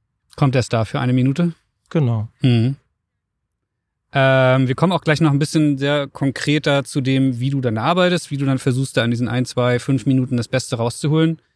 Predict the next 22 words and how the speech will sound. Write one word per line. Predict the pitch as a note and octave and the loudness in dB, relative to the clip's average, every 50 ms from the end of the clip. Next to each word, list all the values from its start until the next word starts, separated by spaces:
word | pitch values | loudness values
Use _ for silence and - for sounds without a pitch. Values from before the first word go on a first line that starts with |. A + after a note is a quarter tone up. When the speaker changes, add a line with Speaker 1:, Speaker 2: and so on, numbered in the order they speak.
| _ _ _ _ | _ _ _ _
Speaker 1:
Vorher | _ - D3+ C#3+ C#3 C#3 | _ 0 2 2 4 2
noch | C3+ C3 - | 2 0 0
so | - | -2
meine | C3 C3 B2+ B2+ B2 | 0 0 0 0 -2
ganzen | B2 C3 B2+ - C#3+ C3 B2+ B2+ A#2+ A2 - | -2 -4 -4 -2 -2 -2 -2 -2 -4 -6 -4
Plattenfragen | - E3 D#3+ D3 B2+ - - B2 A#2+ A#2+ A2+ G#2+ | -2 -2 -2 -2 -4 -2 -2 0 0 0 0 -2
wollte | A#2 A2 | -4 -4
ich | G#2+ | -4
noch | - A#2+ | -4 -4
einmal | A#2 A#2+ A#2 A#2 | -4 -4 -4 -2
runterrattern. | A#2 A2+ B2 A2+ A#2+ A2 G#2+ G#2+ G#2 - - - G#2 G#2 - - A#2 G#2 G#2+ | -2 -2 -2 -2 -2 -4 -4 -4 -6 -10 -10 -6 -4 -4 -2 -2 -4 -4 -4
Vielleicht | - - B2 A#2+ - - | -4 -4 -4 -4 -2 -4
doch | C3 - C3+ | -4 -2 -2
in | B2 A#2+ | -2 -2
der, | A#2+ A#2+ | 0 2
in | |
Speaker 2:
Sammelst | - F3 F#3 E3+ A#2 | 2 4 4 4 2
Speaker 1:
der | C#3+ | 2
Speaker 2:
du | C#3+ | 2
Speaker 1:
Hoffnung. | - E3 F3+ | 4 4 4
Speaker 2:
Schallplatten? | - D3+ D3+ D3 C3+ C3+ D3+ E3 F#3+ A3+ - _ _ _ | 4 4 2 2 2 2 0 -2 -2 -2 -4 _ _ _
Speaker 1:
Wie? | - F3+ A#3+ C#4 | 0 0 0 0